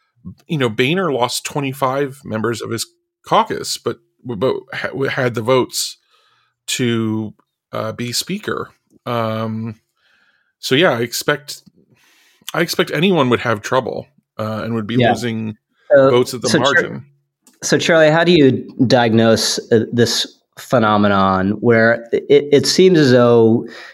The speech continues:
Speaker 2: the Republicans are just a, a less coherent party than Democrats are at the moment? It's, it's impossible to imagine what's been going on now happening to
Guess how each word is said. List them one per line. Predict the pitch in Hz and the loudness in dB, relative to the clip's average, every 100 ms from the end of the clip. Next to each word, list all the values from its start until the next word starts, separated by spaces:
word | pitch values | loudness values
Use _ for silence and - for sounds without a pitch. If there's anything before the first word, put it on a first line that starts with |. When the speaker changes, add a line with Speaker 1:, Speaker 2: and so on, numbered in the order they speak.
| _ | _
Speaker 2:
the | 117 120 - - | -4 -4 -4 -4
Republicans | 135 131 175 160 135 | -4 0 0 2 2
are | |
just | 113 120 | 2 2
a, | 123 110 - | 2 2 2
a | |
less | 131 131 | 2 2
coherent | - 120 120 127 127 | 2 2 4 2 2
party | 127 123 123 123 - _ _ _ - _ | 2 4 4 0 -8 _ _ _ -18 _
than | 120 101 | 0 2
Democrats | 120 123 131 120 135 | 2 2 2 0 2
are | 123 120 | 4 4
at | 120 | 4
the | |
moment? | 117 117 120 | 2 2 0
It's, | 123 - | -2 0
it's | 151 147 - | 0 0 -4
impossible | - 147 - 185 190 - 120 | 0 0 2 0 0 0 0
to | - | 2
imagine | 107 110 110 107 | 2 2 0 0
what's | 104 104 | 0 0
been | 113 107 | 0 2
going | 107 107 | 2 2
on | 104 | 2
now | 104 107 110 110 - - - - _ | 2 2 2 0 -4 -20 -20 -20 _
happening | - 113 117 113 113 110 107 | -2 0 2 2 2 0 0
to | - 101 101 101 98 | 2 4 4 4 2